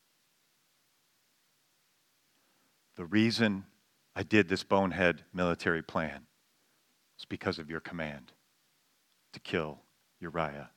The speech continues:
the Hittite. Verse twenty-two. The messenger sent out,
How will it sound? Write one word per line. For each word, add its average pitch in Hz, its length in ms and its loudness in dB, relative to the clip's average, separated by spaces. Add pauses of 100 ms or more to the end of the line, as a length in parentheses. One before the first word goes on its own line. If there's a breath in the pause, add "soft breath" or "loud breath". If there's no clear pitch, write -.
(360)
the - 80 -16
Hittite. - 540 -18 (3500)
Verse 87 200 -8
twenty-two. 82 540 -6 (1700)
The 98 80 -6
messenger 101 400 4
sent 98 260 4
out, 95 300 6